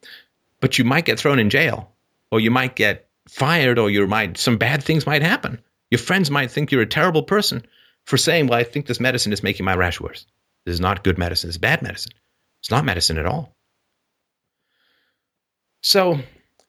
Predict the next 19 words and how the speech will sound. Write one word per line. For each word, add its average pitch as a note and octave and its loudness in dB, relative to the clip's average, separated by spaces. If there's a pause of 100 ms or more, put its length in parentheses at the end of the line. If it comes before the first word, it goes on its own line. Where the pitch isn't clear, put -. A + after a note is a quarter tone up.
(100)
people A3 2
who G3 2
are D#3+ 0
really F3+ 2
frustrated C#3+ -2 (840)
at B2+ -2
everyone E3 2
who D3+ 2
said G#2+ 0
all C#3+ 2
the D#3 -4
differences D3+ -2
between C#3 -2
groups A#2+ 2
are G2 -2
just G#2+ -4
based A2+ 2
on G#2+ 2
meanness, A#2 0